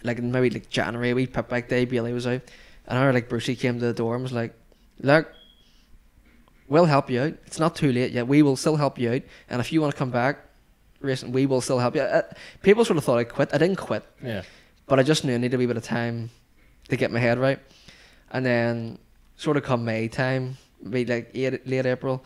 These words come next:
Speaker 1: I remember saying to my dad, "Right, I'm ready.
Speaker 2: Mm-hmm.
Speaker 1: But I know what I want, and I don't want a Moto three.
Speaker 2: Right.
Speaker 1: Anything but a Moto three."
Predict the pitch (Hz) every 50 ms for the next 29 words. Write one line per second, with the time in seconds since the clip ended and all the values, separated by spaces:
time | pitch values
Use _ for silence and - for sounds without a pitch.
0 | - - - - - - 127 131 135 131 - - 123 117 117 113 - 123 120 123
1 | 120 117 107 104 113 - - _ _ _ _ _ _ _ - - 120 120 110 104
2 | 101 - - _ _ _ 131 127 110 104 95 - - - 139 131 127 127 127 131
3 | 127 123 120 117 117 110 104 - - - - 120 127 123 123 131 101 120 120 113
4 | 110 110 - - - - - - _ - - - - - 110 104 98 95 - -
5 | - - - - 131 139 156 156 160 147 139 139 139 135 131 127 - - 104 -